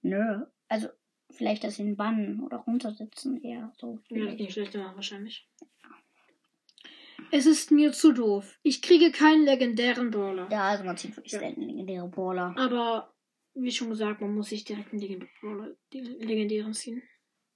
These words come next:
Speaker 1: Alle außer ich haben ihn. Punkt, Punkt, Punkt. Poco ist zu krass. Ich habe drei Runden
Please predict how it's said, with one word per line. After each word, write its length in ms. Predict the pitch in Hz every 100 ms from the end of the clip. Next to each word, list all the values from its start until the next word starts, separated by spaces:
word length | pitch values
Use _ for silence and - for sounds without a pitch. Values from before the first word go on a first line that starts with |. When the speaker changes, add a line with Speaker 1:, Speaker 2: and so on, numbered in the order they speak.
| _ _ _ -
Speaker 1:
Alle 180 | 330 415 466
außer 280 | 381 349 - 320
ich 300 | 440 427 - 339
haben 360 | 311 240 233
ihn. 240 | - 202 202
Punkt, 240 | 381 415
Punkt, 260 | - 262 262
Punkt. 280 | 185 - - _ - - -
Poco 380 | - 427 - 349
ist 240 | 339 -
zu 80 | - 523 -
krass. 360 | - 208 - -
Ich 180 | 302 -
habe 220 | 320 349
drei 400 | 330 320 349 415
Runden 500 | 392 403 349 349